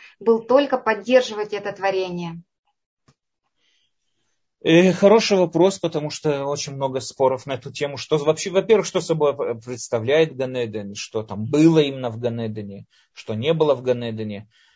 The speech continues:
Speaker 2: Э, по-простому, как написано в Торе, что первый человек должен был сохранять. Опять же, по тексту Тора, да, первый человек должен был сохранять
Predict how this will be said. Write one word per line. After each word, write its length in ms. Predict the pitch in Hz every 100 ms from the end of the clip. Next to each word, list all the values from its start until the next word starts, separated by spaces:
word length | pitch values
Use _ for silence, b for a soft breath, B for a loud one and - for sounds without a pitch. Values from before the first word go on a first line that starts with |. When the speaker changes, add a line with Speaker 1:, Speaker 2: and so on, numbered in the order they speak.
| _
Speaker 2:
Э, 160 | - 131
по-простому, 560 | 160 160 175 - 233 220
как 180 | 170
написано 360 | 160 156 170 156
в 80 | -
Торе, 200 | 170 170
что 180 | 160 123
первый 260 | 127 143
человек 220 | 127 127 127
должен 260 | 113 123
был 80 | 120
сохранять. 720 | - 131 117 120 120 110 -
Опять 220 | 95 110
же, 100 | -
по 160 | - 107
тексту 360 | 135 147 - 123
Тора, 260 | 139 104
да, 120 | -
первый 280 | 117 156 151
человек 220 | - 165
должен 240 | 131 127 131
был 120 | 131
сохранять 800 | 117 123 - 120 120 180 226 -